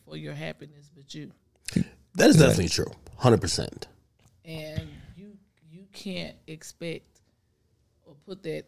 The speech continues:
Speaker 1: expectation on somebody else to make you happy when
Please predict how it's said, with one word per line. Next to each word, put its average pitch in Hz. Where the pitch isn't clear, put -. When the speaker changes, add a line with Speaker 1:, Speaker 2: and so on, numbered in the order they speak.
Speaker 1:
expectation 156
on 139
somebody 143
else 151
to -
make 143
you 139
happy 147
when 135